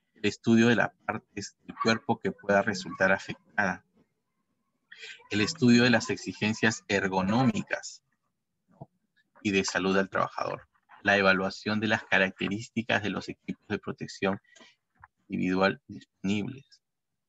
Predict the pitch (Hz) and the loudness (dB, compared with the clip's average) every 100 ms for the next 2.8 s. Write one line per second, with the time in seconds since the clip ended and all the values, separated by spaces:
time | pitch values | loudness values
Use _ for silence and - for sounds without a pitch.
0 | _ _ _ - 156 131 - 98 - 98 | _ _ _ -4 -2 -2 -2 -2 -2 -6
1 | - 101 - - 104 _ _ _ _ - | -6 -6 -6 -12 -14 _ _ _ _ -4
2 | 95 101 101 101 101 101 - - | -2 0 2 4 2 0 -4 -12